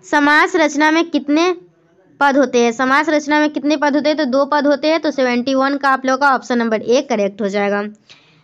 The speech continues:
चलिए देखिए, को विभक्ति का लोप होता है, तो को विभक्ति का लोप किस में होता है? कर्ता ने कर्म को।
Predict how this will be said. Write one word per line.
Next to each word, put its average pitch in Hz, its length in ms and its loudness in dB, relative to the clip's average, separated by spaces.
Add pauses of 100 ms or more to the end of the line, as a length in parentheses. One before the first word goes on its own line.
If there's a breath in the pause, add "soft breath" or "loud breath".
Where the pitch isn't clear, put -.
(160 soft breath)
चलिए 302 260 2
देखिए, 320 320 0 (360 soft breath)
को 359 200 4
विभक्ति 349 440 2
का 330 120 2
लोप 269 300 2
होता 285 200 0
है, 349 100 2
तो 320 140 0
को 330 280 0
विभक्ति 311 440 0
का 311 120 0
लोप 294 260 0
किस 269 180 -4
में 277 80 0
होता 269 180 0
है? 294 60 0
कर्ता 277 420 0
ने 285 180 0
कर्म 226 340 -2
को। 214 200 -2